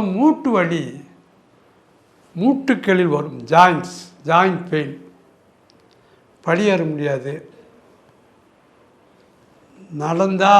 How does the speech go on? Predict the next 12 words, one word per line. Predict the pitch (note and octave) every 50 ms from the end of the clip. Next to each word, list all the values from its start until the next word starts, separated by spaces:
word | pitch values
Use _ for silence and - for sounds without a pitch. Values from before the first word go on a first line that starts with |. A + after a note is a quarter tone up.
| F#3+ F3+ E3
வலிக்கும், | D3+ D3 D3 C#3+ C#3 - - D#3 D#3+ D#3+ E3 E3 - - _ _ _ _ _ _ _ _ _ _ _ _ _ _ _ _ _ _ _ _ _ _ _ _ _ _ _ _ _
பஸ்ஸில் | - F3 F3+ F3+ F3+ B3 A3+ G#3 F#3
போகும்போது | F3+ F3+ F3 F3 E3+ F3 F3 F#3 F3+ F3+ F3 E3+
மூட்டு | F3 E3+ F3 F3+ E3
வலி | D#3 D3 C#3+ C3+
வந்துடும். | B2+ C3+ B2+ B2+ C3+ D#3 D#3+ D#3 - - - - - _ _ _ _ _ _ _ _ _ _ _ _ _ _ _ _ _ _ _ _ _ _ _ _ _ _ _ _ _ _ _ _ _ _ _ _ _ _ _ _ _ - B3+
அது | A3+ G#3+ A3 G#3+ G3+ G#3
நமக்கு | G#3 G#3 A3 A3 F3+ E3+ G#3+ G#3+ G#3 G3+ G3 F#3+ F#3 F#3 F3+ F3+ F3 F3 F3 E3+ E3+ E3 E3 E3 E3
இப்படி | E3 - F#3 F3 F3 F3
மூட்டு | G3+ C4 C4+ - C4 A#3+ G#3
வலி | F#3+ F3+ F3 E3 D#3+
வருது. | D3+ D3 C#3+ C#3 D#3 D#3+